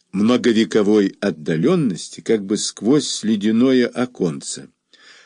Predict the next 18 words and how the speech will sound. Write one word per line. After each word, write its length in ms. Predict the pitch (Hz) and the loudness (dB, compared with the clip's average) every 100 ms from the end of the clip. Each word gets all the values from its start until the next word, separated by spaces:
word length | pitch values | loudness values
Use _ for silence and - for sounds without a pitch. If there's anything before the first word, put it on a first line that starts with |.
| _ | _
Очертания 800 | - 104 - 113 - 139 123 110 | -4 -2 0 0 2 2 4 2
частных 640 | - - 120 95 - 85 - | 0 0 2 0 -4 -8 -6
поступков 800 | 85 80 - 185 175 - 82 | -6 -6 -2 -2 -2 -8 -8
смазаны 640 | - - 104 165 139 147 143 | -6 -2 0 0 0 -2 0
расплывчаты. 960 | 147 - - 190 - - - - - - _ _ - - - | -2 -4 -6 -4 -4 -8 -16 -16 -20 -20 _ _ -20 -14 -2
Отдельные 640 | 110 92 110 135 120 123 | -2 0 2 4 4 4
линии 300 | 120 185 131 | 4 2 2
поведения 680 | 107 101 98 90 98 92 90 | 2 0 0 2 2 2 0
правительств 760 | - 95 92 85 - 82 - _ - - - | 0 0 0 -2 -6 -10 -12 _ -20 -8 0
различаются 840 | 113 110 120 - 165 156 - 131 | 2 2 0 2 2 2 0 -4
с 140 | - - | -2 -2
трудом. 560 | 143 127 101 80 67 _ _ _ - - | -2 0 0 -2 -6 _ _ _ -20 -4
О 120 | 110 | 0
многом 400 | 117 139 165 151 | 4 4 4 2
приходится 580 | 135 131 - 143 139 - | 2 0 2 2 2 0
лишь 320 | 139 127 - - | 0 0 -2 -8
строить 600 | - - 113 135 127 - | -8 0 2 4 2 0
предположения. 880 | 120 120 - 107 90 78 65 65 | -4 -4 -4 -4 -2 -6 -8 -12